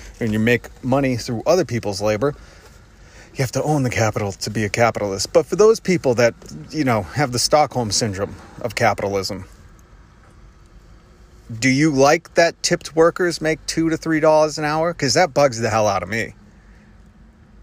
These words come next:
It irritates me that in a capitalist system where they say, "Oh, if your business isn't good enough, if you can't pay your work, if you can't do that, if you can't afford it,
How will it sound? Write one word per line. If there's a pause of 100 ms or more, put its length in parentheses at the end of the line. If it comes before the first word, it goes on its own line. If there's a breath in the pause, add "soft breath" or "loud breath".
(200)
It
irritates
me
that (380)
in
a
capitalist
system
where
they
say,
"Oh,
if
your
business
isn't
good
enough,
if
you
can't
pay
your
work,
if
you
can't
do
that,
if
you
can't
afford
it,